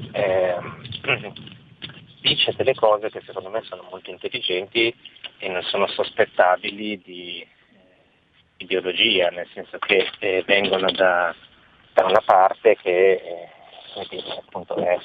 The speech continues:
quella che teoricamente dovrebbe, come ci dicono, sostenere ad attratta il D D L Zan, ma a quanto pare non è così. Ehm, Ainis cosa dice? Dice fondamentalmente quello che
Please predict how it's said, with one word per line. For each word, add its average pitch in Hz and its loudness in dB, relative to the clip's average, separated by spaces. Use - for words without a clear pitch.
quella 98 6
che 98 -8
teoricamente 110 4
dovrebbe, 104 2
come - -12
ci - -4
dicono, 110 2
sostenere 113 4
ad - -8
attratta 117 2
il 101 0
D 110 -6
D 110 6
L 110 4
Zan, 104 2
ma 127 4
a 107 2
quanto 113 2
pare 107 6
non 110 2
è 104 4
così. 113 4
Ehm, 92 4
Ainis 131 4
cosa 117 2
dice? 101 0
Dice - -4
fondamentalmente 135 4
quello 117 6
che 113 6